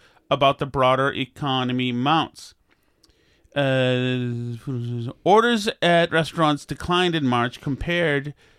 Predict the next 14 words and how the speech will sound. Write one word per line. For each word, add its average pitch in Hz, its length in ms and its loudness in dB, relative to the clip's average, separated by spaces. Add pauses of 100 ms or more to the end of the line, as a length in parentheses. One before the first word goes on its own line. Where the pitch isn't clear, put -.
(220)
to 139 440 0
with 143 160 -2
last 156 300 0
year 123 120 0
across 135 280 0
all 147 120 2
types 147 260 -4
of 135 80 -6
eater-, 156 320 -2
eateries, 127 460 -4 (500)
according 151 340 0
to 139 100 -4
restaurant 135 400 -2
analytics. 120 520 -4